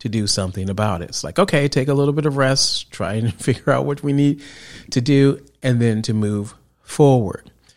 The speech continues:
Okay, it's when we get into the clinical depression that it's a, that it's a problem. And that has, if you were to look at the D S M five, that has certain parameters to it. So if you were going to, you know, your psychologist, your psychiatrist, they would do the checklist and see if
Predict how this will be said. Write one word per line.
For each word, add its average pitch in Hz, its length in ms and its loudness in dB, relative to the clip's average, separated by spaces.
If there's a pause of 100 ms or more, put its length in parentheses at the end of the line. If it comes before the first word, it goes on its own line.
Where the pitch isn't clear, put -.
(180)
Okay, 107 220 -4
it's 107 160 -6
when 120 140 -2
we 117 120 -4
get 120 200 -4
into 117 240 -4
the 113 120 -6
clinical 143 680 -2
depression 107 540 -6
that 95 180 -4
it's 92 180 -10
a, 92 140 -8
that 92 200 -4
it's 92 160 -8
a 95 60 -6
problem. 95 400 -4
And 110 120 -4
that 139 100 0
has, 127 260 -2 (300)
if 131 120 -16
you 127 80 -6
were 117 100 -2
to 113 40 -2
look 113 160 -2
at 113 80 -2
the 113 100 -4
D 113 140 -4
S 107 140 -4
M 104 140 -4
five, 98 420 -2 (260)
that 107 160 -4
has 101 180 -4
certain 95 280 -4
parameters 98 760 -4 (280)
to 104 200 0
it. 78 100 -6
So - 140 -2
if 101 100 -12
you 101 120 -8
were 101 80 -10
going 98 340 -6
to, 110 140 -8
you 98 240 -6
know, 85 100 -8
your 90 160 -6
psychologist, 135 800 -2
your 90 80 -8
psychiatrist, 139 840 -2 (460)
they 117 300 2
would 113 180 0
do 117 180 0
the 117 100 -2
checklist 156 560 -2
and 120 120 -2
see 120 160 0
if 113 160 -4